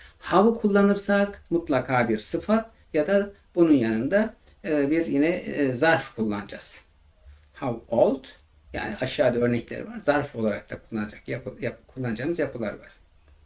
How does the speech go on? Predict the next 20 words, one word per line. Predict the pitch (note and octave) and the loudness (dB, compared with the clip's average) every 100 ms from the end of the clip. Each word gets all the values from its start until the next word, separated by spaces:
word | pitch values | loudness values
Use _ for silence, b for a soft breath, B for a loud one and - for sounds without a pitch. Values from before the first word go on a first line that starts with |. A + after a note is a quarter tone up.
| b b b b - | b b b b -2
Şimdi | - D4+ G#3+ - - _ _ _ | 6 8 8 0 -12 _ _ _
bu | F4+ G4+ | 10 12
yapıyı, | C4+ - D3 A2 - - | 12 8 4 2 0 2
no | G#3 B3 | 4 6
matter | A3 B3+ | 6 2
how | G#3+ G3+ A3+ G3 | 0 4 6 8
yapısını, | D3 C3+ - A#2+ A2+ | 6 4 -6 -8 -6
buraya | G3+ G#3 | 2 4
dikkat | - - - | 4 0 -2
edelim. | A2 G#2+ G2 - _ _ - | -2 -2 -4 -12 _ _ -4
No | G3 | 4
matter | G#3+ G3 G3 G3+ - - | 6 6 4 -2 -4 -2
how | G#3 G#3 E3+ | 6 8 8
yapısını, | C3 - - A2+ A2 G3+ D4+ F#4+ - - _ _ _ _ _ - - - | 6 2 -2 0 2 6 6 6 0 -18 _ _ _ _ _ -20 -4 4
bunu | G4 - | 6 6
kullanmadan | C4+ D#4+ G#4 F#4 B3+ A#3 G3+ | 8 10 10 10 10 10 6
how'u | - D#4+ D4 E4+ D#4+ | 6 6 8 6 2
however | - E4 F#4+ D#4+ C4 | 4 6 10 10 8
şeklinde | - G#3+ G#3+ A3+ G#3+ | 6 4 4 2 2
kullanabiliriz. | G3 F3 C#3+ G2 F2+ - - - | 2 2 2 0 -6 -8 -6 -6